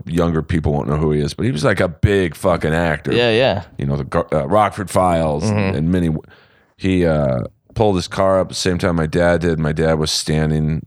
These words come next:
Speaker 1: uh, you know, I don't know what he was doing. And, uh, James Garner thought my dad was a fucking caddy.
Speaker 2: <laughs>
Speaker 1: So he's like, "Hey, boy," once again, the country club lang-, lingo, uh, "Go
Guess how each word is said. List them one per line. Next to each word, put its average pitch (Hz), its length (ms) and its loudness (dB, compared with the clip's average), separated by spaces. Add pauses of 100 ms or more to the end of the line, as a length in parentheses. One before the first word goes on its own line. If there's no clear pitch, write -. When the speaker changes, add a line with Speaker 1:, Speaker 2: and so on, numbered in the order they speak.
(140)
Speaker 1:
uh, 60 120 -6 (340)
you 67 100 -6
know, 69 240 -2
I 60 80 -2
don't 73 100 0
know 71 80 0
what 69 120 0
he 71 60 0
was 73 160 -4
doing. 76 340 0
And, 69 220 -4
uh, 65 80 -4
James 87 280 -2
Garner 90 380 0
thought 85 200 0
my 80 100 0
dad 80 240 0
was 76 100 -2
a 73 60 -4
fucking 73 320 -2
caddy. 76 640 -2 (180)
Speaker 2:
<laughs> - 220 0 (880)
Speaker 1:
So 80 560 0
he's 78 220 0
like, 78 120 0
"Hey, 90 340 2
boy," 82 640 0 (760)
once 80 340 0
again, 78 220 0
the 76 60 -2
country 82 400 -2
club 78 380 -2
lang-, 82 480 0
lingo, 80 640 2
uh, 78 100 -2
"Go 101 220 -2